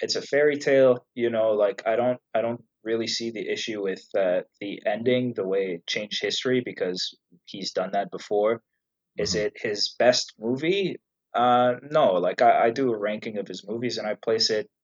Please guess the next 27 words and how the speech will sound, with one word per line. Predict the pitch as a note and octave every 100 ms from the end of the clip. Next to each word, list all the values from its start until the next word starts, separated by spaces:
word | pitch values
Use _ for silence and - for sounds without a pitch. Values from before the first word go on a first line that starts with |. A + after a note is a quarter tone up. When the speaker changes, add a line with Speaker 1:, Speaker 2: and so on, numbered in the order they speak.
| _ _
Speaker 1:
right | G2 G2+ - -
smack | - A#2+ A2+
dab | A2+ G#2+ G2+
in |
the | G2
middle, | F#2+ F#2+ E2
like, | D#2+ -
at | E2+ -
number | F#2 F2
five, | - F#2+ F#2 E2+ -
probably. | D2+ - - C#2 - _ _ _ _ _
But | A2+ A2+
it's | A2 B2
a, | A2+
Speaker 2:
Okay. | A#2 -
Speaker 1:
it's | A2+
a | A#2 -
very | A2 B2+ A#2+
well-made | G2 G2+ G#2+ A2+ G2+
movie. | F#2+ G#2 A#2+ B2 A#2 _
The | F#2+ F#2 F2+ _ _ _ _ -
uh, | F#2 F2 F2
set | - - G#2+ -
design | A2 A2+ A2 A2
and | G2 F#2+
the, | F#2 F#2
uh, | E2+